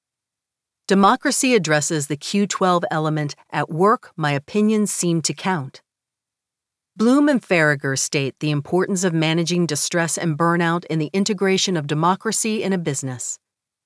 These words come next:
Democracy requires the ability to manage emotions, even in the face of conflict, and to exercise good impulse control. It requires process and patience, using words as a substitute for action, trusting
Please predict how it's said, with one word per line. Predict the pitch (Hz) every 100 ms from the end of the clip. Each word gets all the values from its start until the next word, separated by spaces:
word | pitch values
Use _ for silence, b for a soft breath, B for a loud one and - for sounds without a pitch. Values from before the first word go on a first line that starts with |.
| _ _ _ _ _ _ _
Democracy | 233 233 285 - 330 254
requires | 220 208 - 160 156 156
the | 151
ability | 147 151 165 165 165
to | 139
manage | 139 151 165 170
emotions, | 165 170 190 - 127 120 - -
even | 240 277
in | 277 262
the |
face | - 180 151
of | 185
conflict, | - 233 240 - - - - B B B 165
and |
to | 156 151
exercise | 151 175 - 160 147
good | 143 160 160
impulse | 214 220 - 127 -
control. | 143 - 131 123 - _ _ _ _ _ _ _ _
It | 214 214
requires | 220 - 208 190 185
process | - - 202 - 214 202 -
and | 175 151
patience, | 160 143 143 135 - - b b b
using | 196 196 196 185
words | 185 185 180 -
as | 165 147
a |
substitute | 147 196 190 170 160 147 147 139
for | - -
action, | 185 202 - 143 110 - b b b b
trusting | - 240 - 269